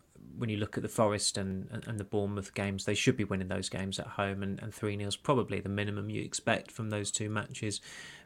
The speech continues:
But he clearly wants more. It's, it probably bugs him a little bit they're not third because of the goal difference with, with Newcastle. Newcastle have kept a lot of clean sheets this season,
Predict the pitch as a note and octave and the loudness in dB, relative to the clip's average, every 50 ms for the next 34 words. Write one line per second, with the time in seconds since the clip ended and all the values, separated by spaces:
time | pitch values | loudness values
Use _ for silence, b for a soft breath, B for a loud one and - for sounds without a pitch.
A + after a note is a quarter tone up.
0 | - - - A2+ A2 G#2 - B2+ B2+ B2 A#2+ A2+ G2 G#2 G#2 F#2+ - - - A2 | -4 0 0 2 2 4 8 8 8 10 8 6 4 2 2 2 2 0 2 4
1 | G#2 G2+ G2 G2 F2+ - A2+ - - - B2+ B2+ - D#3 C#3+ B2+ G2+ - - A#2+ | 4 4 4 4 4 2 0 -2 -2 -4 -2 2 2 4 4 4 2 4 6 6
2 | A#2 A#2 - - A2+ A2+ A2+ A2 - A#2 A2+ - A#2+ A#2+ - A2 A2 G#2 G#2 G#2+ | 6 6 4 0 0 0 0 -2 -2 -2 0 0 0 2 2 0 0 0 0 -2
3 | - - - A#2+ A#2 A#2 A#2 A2+ - - _ - B2 - - A2 G2+ G#2 - G#2 | -2 0 4 4 6 6 4 2 0 -6 _ -4 -4 -2 0 -2 -2 -2 -2 2
4 | - A#2 A2 A2 A2 A#2 A2 - - - A#2 A2+ G2+ - - - G2+ - - - | 4 6 6 6 4 2 -2 -2 -2 -2 -2 0 0 -2 0 -2 -2 -4 -6 -8
5 | A#2+ - - A#2 A2+ A2+ A2+ - B2 A2+ A2+ G#2+ - - A2+ G#2+ G2 - A#2+ A#2 | -6 -2 0 2 2 0 0 0 2 2 2 4 2 2 2 0 -2 -2 -2 -2
6 | A2 G#2 - G#2+ G#2+ G#2 G2 - G#2 G#2 G2 - - A2+ - - - A2+ A#2 - | 0 2 2 4 4 4 2 2 0 -2 -2 -2 -4 -4 -2 0 2 2 2 2
7 | - - - A2 G#2 G2+ G2 - G#2+ G#2 - - - G#2 G#2 - - A2 G#2+ G#2+ | 0 -2 -2 0 0 0 0 0 0 0 0 0 0 2 2 4 4 6 4 4
8 | G#2 G#2 - A2 G#2+ | 4 2 2 0 -2